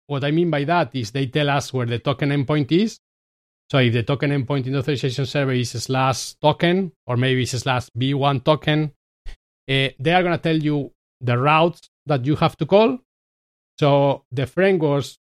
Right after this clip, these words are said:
in order to configure your applications, we have to essentially fetch that information to essentially know the routes.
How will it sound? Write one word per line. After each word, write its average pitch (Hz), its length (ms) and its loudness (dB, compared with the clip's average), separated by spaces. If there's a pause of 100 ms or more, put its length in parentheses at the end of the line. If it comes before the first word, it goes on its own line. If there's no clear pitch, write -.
(140)
in 131 200 0
order 156 180 2
to 135 140 -6
configure 156 280 0
your 143 120 0
applications, 127 500 -4
we 120 80 0
have 139 240 2
to - 60 -4
essentially 131 320 -2
fetch - 320 -4
that 139 160 0
information 165 640 0 (800)
to - 40 -6
essentially 143 360 0
know 143 200 2
the 127 120 0
routes. 107 400 -4